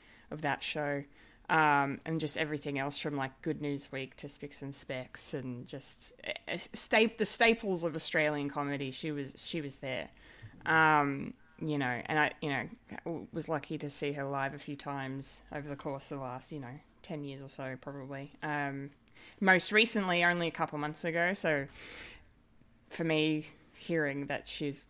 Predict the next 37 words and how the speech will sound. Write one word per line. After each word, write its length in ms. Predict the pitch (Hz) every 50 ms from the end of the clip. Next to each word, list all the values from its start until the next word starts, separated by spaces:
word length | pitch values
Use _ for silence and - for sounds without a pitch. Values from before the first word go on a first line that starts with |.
| 165
gone 420 | 160 147 131 139 143 143 139 135 135
was 160 | 135 131 -
just 320 | - 135 127 - - -
quite, 320 | - - 156 139 135 127 - - -
yeah, 240 | - 139 127 123 110
it 200 | - - - -
was 120 | - -
quite 260 | - - - 156 147
a 20 | 143
shock. 420 | 139 - - - 139 131 127 - - -
It 60 | 160
really 400 | 156 143 139 139 135 131 131 131 - - _ _ -
took 260 | - - 139 - -
me, 240 | 135 131 131 135 - - - - - - - _ _ - _ -
I 80 | 147
mean, 160 | 135 131 131
took 160 | 131 - - 156
everyone 240 | 143 139 127 120
by 80 | 113 117
surprise, 440 | 117 - - - 127 127 135 156 165
obviously. 380 | 151 151 143 135 - - - -
But 160 | - - - -
yeah, 180 | - 135 135 117
I 60 | 123
was 100 | 139 151
just 140 | - - -
like, 100 | 170 - - - - - - - - - - - - - - - -
"Fuck, 300 | - 247 185 - - - - -
that 120 | 196 185
person 340 | - 202 190 170 - 185 175
was 140 | 170 165 160
there 400 | 190 185 180 160 147 135 - -
and 100 | - 160
now 120 | 156 151
they're 100 | 143 143
not." 220 | 143 143 127 - - - - -
Um, 600 | - 160 156 151 151 147 143 139 143 139 143 151